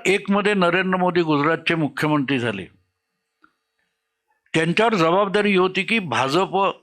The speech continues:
हा पक्ष त्याच्यात सेटल करणं, परत सु-, सु-, सुसंघटित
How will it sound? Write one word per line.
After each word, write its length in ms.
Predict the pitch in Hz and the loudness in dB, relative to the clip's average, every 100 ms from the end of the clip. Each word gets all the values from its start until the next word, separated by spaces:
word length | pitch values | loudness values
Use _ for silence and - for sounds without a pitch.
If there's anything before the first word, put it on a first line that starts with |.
| _ _ - | _ _ -6
हा 120 | 156 | -6
पक्ष 420 | - 175 - - | -4 -6 -2 -2
त्याच्यात 400 | 208 190 185 180 180 | 0 -2 0 -2 -2
सेटल 300 | 170 147 170 | -2 0 -2
करणं, 380 | 151 131 110 104 _ _ _ _ _ _ 139 | -2 -4 -6 -10 _ _ _ _ _ _ -2
परत 240 | 180 196 | -2 0
सु-, 120 | 185 | -2
सु-, 260 | 170 170 160 | 0 0 0
सुसंघटित 640 | - 143 160 170 170 165 | -2 -2 0 0 0 -2